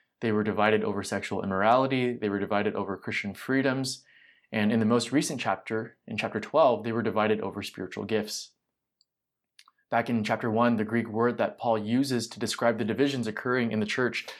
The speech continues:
is this word called schismata. It's where we get the, the word schism from. But even the English word schism doesn't really convey the same force.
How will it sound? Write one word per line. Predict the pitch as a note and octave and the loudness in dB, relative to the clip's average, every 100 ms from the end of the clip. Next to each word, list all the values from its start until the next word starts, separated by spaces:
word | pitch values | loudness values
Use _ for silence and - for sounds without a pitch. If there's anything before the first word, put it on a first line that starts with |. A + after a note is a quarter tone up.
| - - - | -20 -8 -4
is | A#2 | 0
this | A#2+ | 0
word | B2 B2+ C#3 C#3+ | 2 4 4 2
called | A#2+ A2+ G#2+ | 0 0 -2
schismata. | - - B2 G#2 G#2 G2+ G2 G2+ _ _ _ _ _ | -8 -2 -2 0 4 4 2 -6 _ _ _ _ _
It's | A#2+ | -4
where | B2+ A#2 | 0 2
we | |
get | A#2+ B2+ | 2 2
the, | B2+ A2+ A2+ - - _ | 2 2 0 -10 -18 _
the | A#2 | -2
word | A2+ A#2+ A#2 | 0 0 0
schism | - C3+ A#2 A2 | 0 0 0 -4
from. | B2 G#2 A2+ - _ _ _ _ _ | -4 -4 -6 -16 _ _ _ _ _
But | - C#3 | -4 0
even | F#3+ | 2
the | G3+ | 2
English | F#3+ F#3 F3 | 2 2 2
word | C#3 C#3 | 2 2
schism | C3+ - C#3 B2 | 0 0 0 2
doesn't | A#2 D3 C#3+ | 0 0 0
really | D#3 | -2
convey | D3+ B2+ A2+ A#2+ A#2 A2+ A2 | 0 -4 -2 2 4 2 0
the | A2 | -4
same | - A#2+ A2+ | -2 -2 -2
force. | - A2 A2+ - - | -4 -4 -4 -4 -8